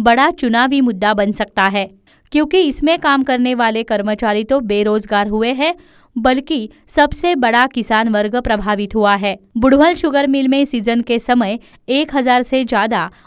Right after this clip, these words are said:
और हाफ सीजन में करीब पाँच सौ कर्मचारी नौकरी करते थे, लेकिन पिछले ग्यारह सालों से मिल को ताला लगा हुआ है। शुगर मिल की क्षमता बढ़ाने के लिए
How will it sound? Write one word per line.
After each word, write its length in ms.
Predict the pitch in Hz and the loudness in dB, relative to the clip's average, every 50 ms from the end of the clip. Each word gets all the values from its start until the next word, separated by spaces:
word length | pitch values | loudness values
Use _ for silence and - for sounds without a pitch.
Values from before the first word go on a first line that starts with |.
| _ - | _ 0
और 120 | 240 247 269 | 2 2 2
हाफ 320 | 226 - 247 269 294 294 | 2 2 2 2 2 0
सीजन 360 | - - 240 214 240 247 254 | -4 -6 -4 -2 0 0 2
में 220 | 254 262 294 349 330 - - _ _ _ - | 2 0 0 -4 -6 -12 -20 _ _ _ 2
करीब 340 | 262 262 285 330 359 359 - | 2 4 4 2 0 0 0
पाँच 240 | 247 220 220 220 - | 0 0 0 0 -2
सौ 140 | - 311 | -2 -2
कर्मचारी 600 | 302 285 233 214 214 226 220 - 226 214 214 233 | 0 0 -2 -2 -2 -4 -2 0 0 0 0 0
नौकरी 340 | 233 240 208 190 - 208 208 | 0 0 0 -2 -2 -4 -4
करते 340 | 202 220 208 196 - 208 202 214 | -2 -2 -4 -2 -4 -4 -4 -2
थे, 160 | 220 214 - - _ _ _ - | -2 -4 -4 -8 _ _ _ -2
लेकिन 340 | 247 247 254 247 - 294 285 | 2 2 2 4 2 2 2
पिछले 380 | 285 285 247 - 247 247 254 254 | 2 0 -4 -2 -2 -2 -2 -2
ग्यारह 460 | 220 226 214 208 214 233 240 240 254 | -2 -2 0 2 2 2 2 0 -2
सालों 400 | 247 - 254 214 208 233 254 269 | -2 -2 -2 0 0 2 2 2
से 240 | 269 - 302 330 370 - - - - _ 247 | 2 0 -2 -4 -4 -6 -12 -20 -4 _ 4
मिल 240 | 247 277 302 339 | 4 6 4 4
को 200 | 302 - 262 262 | 2 0 0 0
ताला 440 | 285 277 _ - 226 214 226 233 226 | 0 0 _ 0 2 2 2 2 0
लगा 260 | 220 202 196 196 202 | 0 0 0 0 0
हुआ 280 | 202 202 202 208 202 202 | 0 2 0 0 2 2
है। 220 | 202 208 202 - - _ _ _ _ _ _ - | 0 0 -2 -4 -6 _ _ _ _ _ _ -4
शुगर 320 | - 311 285 311 320 320 | -2 0 2 2 2 2
मिल 160 | 311 311 302 | 0 0 -2
की 160 | 302 311 302 | -2 -4 -6
क्षमता 440 | 277 - 302 277 262 262 311 269 269 | -4 -2 -2 0 0 0 2 2 2
बढ़ाने 400 | 247 247 233 233 233 240 247 247 | 2 2 0 0 0 0 0 -2
के 180 | 240 - 247 240 | -2 -2 -2 -2
लिए 340 | 226 226 226 240 277 330 | -2 -2 -4 -2 -4 -4